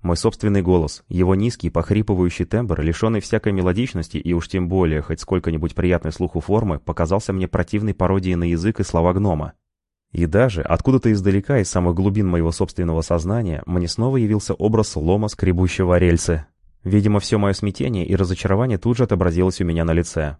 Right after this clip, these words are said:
потому что Обожайло сразу ткнул в меня пальцем и будто поймал собеседника на лжи или только что доказал свою правоту.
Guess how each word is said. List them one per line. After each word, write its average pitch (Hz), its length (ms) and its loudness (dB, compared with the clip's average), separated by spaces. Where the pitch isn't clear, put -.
потому 98 280 0
что - 100 0
Обожайло 98 460 2
сразу 113 320 0
ткнул 107 260 2
в 90 80 -2
меня 92 180 0
пальцем 123 440 0
и 90 100 -2
будто 110 320 0
поймал 104 300 0
собеседника 101 640 -2
на 107 120 2
лжи 113 360 -2
или 87 180 4
только 104 280 0
что 98 120 -4
доказал 85 360 2
свою 85 240 -2
правоту. 85 480 0